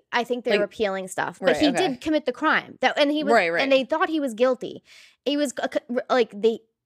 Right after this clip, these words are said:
Speaker 1: they were like,
Speaker 2: He was
Speaker 1: I,
Speaker 2: convicted
Speaker 1: but
Speaker 2: and
Speaker 1: they
Speaker 2: being
Speaker 1: were sa-, they
Speaker 2: sentenced.
Speaker 1: didn't want,
Speaker 2: Yeah.
Speaker 1: he didn't wanna do the death penalty, and
Speaker 2: Uh-huh.
Speaker 1: he didn't realize that he could say one and not the other.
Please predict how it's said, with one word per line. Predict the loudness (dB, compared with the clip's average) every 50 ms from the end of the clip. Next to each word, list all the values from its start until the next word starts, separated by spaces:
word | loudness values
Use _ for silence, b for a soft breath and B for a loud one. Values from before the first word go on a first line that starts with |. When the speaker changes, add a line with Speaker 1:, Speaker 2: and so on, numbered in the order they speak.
| _ _ _
Speaker 1:
they | 0 2 2
were | 4 4
like, | 2 2
Speaker 2:
He | 2 2
was | 0 2 2
Speaker 1:
I, |
Speaker 2:
convicted | 0 2 2 2 4 4 2
Speaker 1:
but | 4
Speaker 2:
and | 4
Speaker 1:
they | 4
Speaker 2:
being | 4 4 2
Speaker 1:
were |
sa-, | 2 2 0 2
they | 2 2
Speaker 2:
sentenced. | 2 2 2 2
Speaker 1:
didn't | 2 2 2 2 2
want, | 2 4 2
Speaker 2:
Yeah. | 2 0 -4 -2
Speaker 1:
he | -2 0 0
didn't | 0 0 0 0 0
wanna | 0 -2 -2 -2 -2
do | -2 -2 -4
the | -2 0
death | 0 -2 -2 -2 -4
penalty, | -6 -6 -6 -6 -6
and | -4 -4 -2
Speaker 2:
Uh-huh. | -2 -2 -2
Speaker 1:
he | -2 -4 -6 -6
didn't | -4 -4
realize | -4 -2 -2 -2 -4
that | -4 -8
he | -10 -10
could | -12 -12 -10
say | -8 -8
one | -6 -6 -6 -6
and | -6 -6
not | -8 -8 -8
the | -6 -6
other. | -6 -6 -6 -10 -14 -18